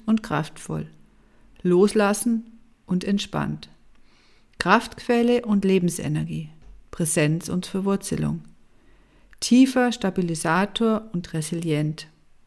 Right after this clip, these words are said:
Unser Beckenboden. Als Körper- und Bewegungstherapeutin weiß ich um die zentrale Bedeutung des Beckenbodens,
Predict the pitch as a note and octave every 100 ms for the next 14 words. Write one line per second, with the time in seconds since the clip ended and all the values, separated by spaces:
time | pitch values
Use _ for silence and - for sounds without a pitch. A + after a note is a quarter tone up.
0 | _ _ _ - D#3 D3+ F3+ - A#3 A#3
1 | F3+ D3+ C#3+ D3 D3+ - - - - -
2 | - - - - - _ - - - -
3 | - - G3+ - G#3+ G#3+ A3+ C4+ G#3 G#3
4 | F3+ G3 A3 A3 A3+ G#3 G#3 G#3 G#3 A3
5 | G#3+ G#3+ F3+ D#3 F3 - G#3+ G#3 G3 F#3+
6 | F3 F3+ F3 D#3 E3 F#3+ G#3 G3 D#3 D#3+
7 | - F#3 F3+ F3 F3+ F3 G#3+ G3+ F#3+ G3+
8 | G#3 -